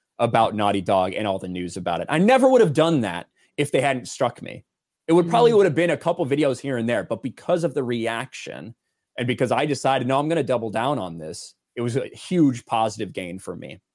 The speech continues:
Speaker 2: Well,
Speaker 1: Same thing with the Batman. You know, I, I, I think there are a lot of people who, if they had been getting attacked like that, even people that we have in our sphere,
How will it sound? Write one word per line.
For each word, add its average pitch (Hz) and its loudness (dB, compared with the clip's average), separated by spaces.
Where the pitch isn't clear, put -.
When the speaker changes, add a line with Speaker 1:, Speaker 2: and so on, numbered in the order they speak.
Speaker 2:
Well, 160 -2
Speaker 1:
Same 175 -2
thing 180 2
with 147 0
the 113 -6
Batman. 90 -4
You 117 -4
know, 113 0
I, 156 0
I, 156 -2
I 170 0
think 226 -2
there 196 4
are 151 4
a 160 4
lot 131 2
of 127 0
people 175 0
who, 127 2
if 143 -4
they 123 -2
had 214 4
been 175 0
getting 156 0
attacked 135 -4
like 123 0
that, 110 -2
even 214 0
people 165 -2
that 120 0
we 131 0
have 123 -2
in 107 -4
our 92 -4
sphere, 82 -10